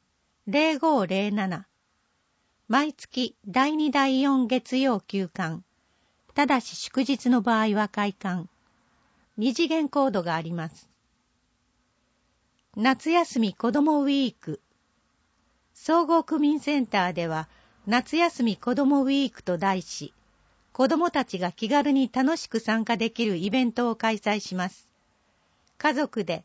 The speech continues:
一人で、友達とお越しください。一、絵が動く、アートでデジタル体験。恐竜が描いてある専用の用紙に塗り絵をし、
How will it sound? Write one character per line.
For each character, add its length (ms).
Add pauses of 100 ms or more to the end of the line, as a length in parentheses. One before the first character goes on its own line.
(160)
一 300
人 120
で、 200 (280)
友 260
達 320
と 260
お 60
越 240
し 40
く 100
だ 140
さ 180
い。 120 (1300)
一、 400 (800)
絵 160
が 200
動 260
く、 260 (500)
ア 180
ー 60
ト 140
で 140
デ 160
ジ 120
タ 120
ル 140
体 240
験。 340 (1120)
恐 200
竜 220
が 160
描 280
い 80
て 160
あ 80
る 80
専 320
用 180
の 140
用 220
紙 160
に 160
塗 140
り 120
絵 140
を 140
し、 300